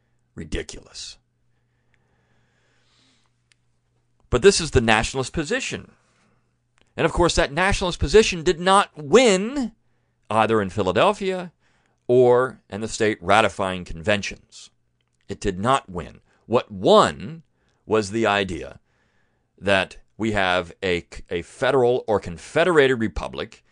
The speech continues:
as the Friends of the Constitution said, as John Dickinson called it, where the states still are sovereign and all matters not delegated to the central author-, authority. And even there,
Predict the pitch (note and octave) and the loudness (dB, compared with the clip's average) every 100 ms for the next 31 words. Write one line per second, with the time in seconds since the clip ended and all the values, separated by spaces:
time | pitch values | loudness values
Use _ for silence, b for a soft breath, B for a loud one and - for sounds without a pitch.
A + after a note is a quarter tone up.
0 | _ _ F#2+ G2+ G2 G2+ - C#3 E3+ E3+ | _ _ 0 0 0 -6 0 0 0 -4
1 | E3 - A2+ G2+ F2+ F2 - B1+ - C#2+ | -6 -2 -2 -2 -6 -8 -10 -14 -12 -6
2 | F2+ F2+ G2 C#3 D3 C#3 - B2+ G2 E2 | -6 -4 2 2 2 -2 -2 -4 -8 -14
3 | - A#1 - _ b b A#2 B2 B2 - | -16 -16 -18 _ b b 0 2 0 2
4 | E3+ F3+ - - C#3 C3 B2 B2 A#2 - | 4 4 2 0 2 4 4 4 0 -2
5 | C3+ D3 A#2 F#2 - G2 B2+ - _ _ | 0 0 0 -6 -8 -12 -16 -18 _ _
6 | _ _ _ _ _ _ b b b A2+ | _ _ _ _ _ _ b b b 2
7 | C3+ D#3 D#3+ A#2+ A2+ A#2+ A#2 C3+ G#2+ C#3+ | 6 6 6 4 2 0 0 -2 2 4
8 | D3 D3 A#2+ A#2+ A#2 B2+ A#2 A#2 A2 A#2 | 6 4 2 0 -4 -8 -4 -4 -4 0
9 | D3 D#3+ - B2 C#3+ F3 A#2+ C3+ F3+ F3 | 4 4 2 -4 0 2 0 0 0 0
10 | D3+ G3 G3 D#3+ | 4 6 6 2